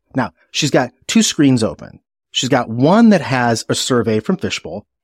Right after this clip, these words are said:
and she's got another one that has an email from her boss. Now, the survey on Fishbowl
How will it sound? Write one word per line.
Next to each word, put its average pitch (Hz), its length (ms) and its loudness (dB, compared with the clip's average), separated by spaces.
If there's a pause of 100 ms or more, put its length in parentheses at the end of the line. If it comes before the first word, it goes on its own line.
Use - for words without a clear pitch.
and 147 100 -2
she's 156 140 0
got 165 140 4
another 220 260 4
one 170 160 4
that 131 140 2
has 120 280 -2
an 117 80 2
email 117 280 2
from 98 300 -4
her 131 120 -8
boss. - 500 -6 (480)
Now, 156 140 2
the 147 80 0
survey 285 400 2
on 127 140 0
Fishbowl 101 680 -2